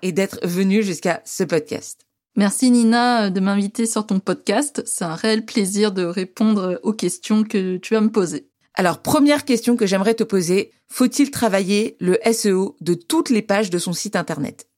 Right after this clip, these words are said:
Speaker 1: Pourquoi cette question ? Tout simplement parce que moi, quand j'écris en copywriting, les pages de vente, elles sont pas du tout optimisées. Je ne fais pas du tout de champ sémantique, je ne fais pas de recherche.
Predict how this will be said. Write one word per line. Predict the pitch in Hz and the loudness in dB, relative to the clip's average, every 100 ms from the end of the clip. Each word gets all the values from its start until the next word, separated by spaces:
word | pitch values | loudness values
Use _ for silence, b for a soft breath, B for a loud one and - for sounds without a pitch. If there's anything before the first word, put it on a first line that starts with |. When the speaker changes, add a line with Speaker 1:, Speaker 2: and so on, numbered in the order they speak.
| _ | _
Speaker 1:
Pourquoi | - 262 311 294 | -4 0 0 2
cette | 226 | 0
question ? | - 180 - 190 269 _ _ | -2 -8 -4 -4 -6 _ _
Tout | 320 | -2
simplement | 294 262 214 226 240 | 0 0 2 2 2
parce | 240 208 208 | 0 -2 -4
que | - 226 233 | 0 2 2
moi, | 202 226 | 2 0
quand | 220 180 | 0 -2
j'écris | 185 226 | -4 -2
en | 202 | -2
copywriting, | 202 214 180 170 - 220 220 b b b | -2 0 0 -2 0 0 -2 b b b
les | 175 180 | -2 0
pages | 233 240 | 2 2
de | 208 | 2
vente, | 190 214 208 | 0 -2 -2
elles | 170 | -4
sont | - 160 | -4 -4
pas | - 202 | 0 0
du | 180 214 | 0 -4
tout | 220 | 0
optimisées. | 220 - - 185 170 185 208 - | -2 -2 -4 -2 0 0 -2 -4
Je | 165 | -8
ne | 160 | -4
fais | - | -4
pas | 190 214 | 0 0
du | 185 | -2
tout | - 202 | -8 -4
de | 151 | -2
champ | - 233 | 0 0
sémantique, | 226 226 185 175 - 190 196 | 0 0 -2 -6 -8 -8 -4
je | |
ne | 147 | -4
fais | 175 | -2
pas | 202 | -2
de | 202 | 0
recherche. | 160 170 196 180 202 - | 0 -2 -4 -2 -4 -6